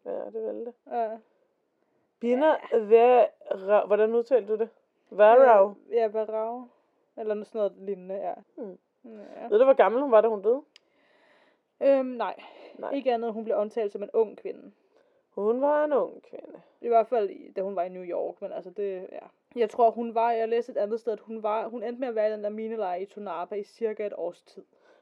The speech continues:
Speaker 1: Nå, det er ikke særlig længe.
Speaker 2: Nej.
Speaker 1: Jamen altså, det var da en fascinerende hi-, og meget underholdende historie.
Speaker 2: Mm, jo tak, jo
Speaker 1: I hvert fald,
Speaker 2: tak.
Speaker 1: når vi selv lige peppede den lidt op. <laughs> Ej,
Speaker 2: Ja,
Speaker 1: ej, den var god. Det var en god
Speaker 2: ja,
Speaker 1: sag.
Speaker 2: altså,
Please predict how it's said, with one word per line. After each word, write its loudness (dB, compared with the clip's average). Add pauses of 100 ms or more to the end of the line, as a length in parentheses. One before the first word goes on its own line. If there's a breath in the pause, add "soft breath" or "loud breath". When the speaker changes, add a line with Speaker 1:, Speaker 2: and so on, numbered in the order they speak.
(100)
Speaker 1:
Nå, 4 (380)
det 2
er 4
ikke -2
særlig 2
længe. -6 (100)
Speaker 2:
Nej. -16 (200)
Speaker 1:
Jamen -6
altså, -4
det -6
var 2
da 2
en -2 (120)
fascinerende -2
hi-, 2
og 4
meget 4
underholdende 2
historie. -4 (120)
Speaker 2:
Mm, -14
jo -8
tak, -6
jo -6
Speaker 1:
I -4
hvert 6
fald, 2
Speaker 2:
tak. 2
Speaker 1:
når 8
vi -4
selv 4
lige -6
peppede 6
den -4
lidt 2
op. 6
<laughs> 6
Ej, 10
Speaker 2:
Ja, 6
Speaker 1:
ej, 2
den 0
var 0
god. -2
Det -4
var 0
en -4
god -2
Speaker 2:
ja, -4
Speaker 1:
sag. 2
Speaker 2:
altså, -8